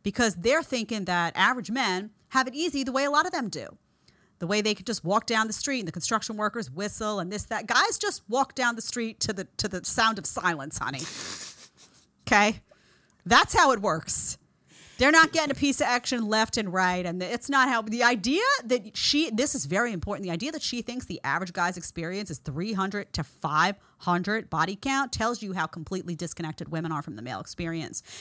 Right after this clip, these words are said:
And you have to take everything they say with a grain of salt at that point, because they, they're living a completely different reality. And they have a refusal to step into a man's shoes and realize that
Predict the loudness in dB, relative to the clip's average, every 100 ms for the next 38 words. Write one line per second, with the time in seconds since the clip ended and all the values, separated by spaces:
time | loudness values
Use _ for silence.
0 | -2 0 2 0 -2 -4 -4 2 2 2
1 | -2 -4 -4 -4 -4 -4 -4 -6 -4 -4
2 | -4 -6 -6 -8 -8 -12 -14 -16 _ _
3 | -8 -2 0 0 0 0 2 0 -2 -6
4 | -6 -8 -6 -6 -6 -6 -6 -8 -6 -2
5 | -2 -4 -10 -16 _ _ -20 -8 -2 2
6 | 4 4 2 2 -2 -2 2 4 4 2
7 | -2 -4 -4 0 0 -2 -4 -2 -2 -4
8 | -4 -4 -4 -4 -4 -2 2 0 -2 -2
9 | 0 -2